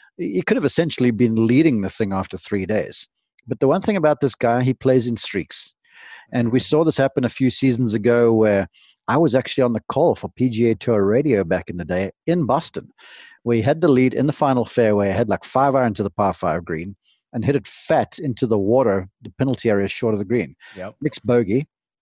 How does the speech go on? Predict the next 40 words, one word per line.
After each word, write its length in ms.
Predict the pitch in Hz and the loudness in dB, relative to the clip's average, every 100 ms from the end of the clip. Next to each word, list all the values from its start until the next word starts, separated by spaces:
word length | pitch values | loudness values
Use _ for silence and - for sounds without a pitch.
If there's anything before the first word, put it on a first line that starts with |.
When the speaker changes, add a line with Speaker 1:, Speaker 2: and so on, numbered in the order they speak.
| _ - | _ -2
Speaker 1:
And 180 | 120 139 | 0 2
I've 220 | 175 107 | 2 2
got 80 | 123 | 2
to 100 | 196 | 4
interview 300 | 240 202 135 | 4 4 4
this 180 | 117 | 2
dude 220 | 98 110 95 | 2 2 2
afterwards. 560 | 78 - - - - - | -2 -8 -12 -10 -10 -10
Speaker 2:
<laughs> 280 | 156 _ 147 | -14 _ -2
Speaker 1:
And 160 | 135 | 2
Billy 240 | 165 202 160 | 4 4 2
can 240 | 160 156 | 0 0
get 160 | 123 113 | 0 2
hot 160 | 139 | 2
around 220 | 123 107 | 2 2
the 80 | 98 | -2
collar, 400 | - 156 135 78 | -2 0 0 -2
okay? 300 | - 95 120 - _ _ - - - | -4 -4 -6 -8 _ _ -20 -20 -8
And 100 | 135 | -2
so 120 | - | 0
my 120 | 156 143 | 2 2
first 300 | 156 160 - | 2 2 2
question 360 | 151 - 131 | 0 0 -2
is, 200 | 117 101 | -2 0
like, 160 | 113 101 _ 107 - | 0 -2 _ -20 0
"Billy, 300 | 139 127 110 | 4 4 2
man, 360 | 104 113 110 104 | 0 0 0 0
valiant 440 | 120 123 113 87 - | 2 2 0 -2 -2
effort. 380 | 107 - 87 76 _ - - - _ | -2 -2 -10 -10 _ -20 -20 -20 _
What 600 | 143 - 127 113 117 131 | -20 -14 -12 -4 0 0
say 240 | - 123 101 | 0 0 0
you?" 220 | 87 - - _ _ _ - - - _ - | -2 -10 -18 _ _ _ -20 -20 -20 _ -2
And 200 | 139 143 | 0 4
he 80 | 147 | 4
looked 260 | 147 190 | 4 2
at 140 | 196 - | -2 0
me 100 | 139 | 2
and 80 | 131 | 2
he 80 | |
goes, 420 | 120 120 107 - | 4 4 2 -4